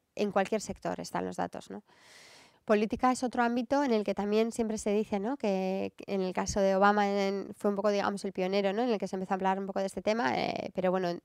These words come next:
en, eh, todos los, todos los partidos políticos intentan hacer útil uso de la información que está en las redes sociales para,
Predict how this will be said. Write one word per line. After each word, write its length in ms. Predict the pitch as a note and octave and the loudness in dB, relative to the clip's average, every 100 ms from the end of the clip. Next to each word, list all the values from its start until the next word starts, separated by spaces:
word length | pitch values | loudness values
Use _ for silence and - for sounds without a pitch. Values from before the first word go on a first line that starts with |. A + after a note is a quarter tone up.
| - | -6
en, 500 | G3 F#3+ F3+ F3+ F#3 - - - - - | -4 -4 -6 -8 -10 -16 -20 -20 -20 -16
eh, 280 | - G3+ F#3+ | 0 2 4
todos 200 | - A3+ | 6 6
los, 300 | G#3+ G3 - - | 4 0 -8 -4
todos 200 | A3 G#3+ | -2 0
los 160 | G#3 | -2
partidos 320 | - G3 G#3 G3 | -2 -2 -4 -4
políticos 440 | G3+ G#3 A#3 A3+ | -2 0 -2 -4
intentan 380 | G3+ F#3 F#3 F#3+ | -4 -2 -2 -4
hacer 220 | F#3 G3 | -4 -6
útil 240 | G3 G3 - | -4 -4 -6
uso 200 | G3+ G3+ | -4 -2
de 80 | F#3+ | -2
la 60 | |
información 500 | F#3+ F#3 F3+ - G3+ | -2 -4 -4 -4 -4
que 60 | F#3+ | -4
está 120 | G3 | -4
en 60 | F#3+ | -2
las 100 | F#3+ | -2
redes 160 | F#3+ | -4
sociales 400 | F#3+ - G3+ A3+ | -6 -4 -4 -4
para, 500 | - F3 E3+ E3 E3 | -6 -6 -6 -6 -8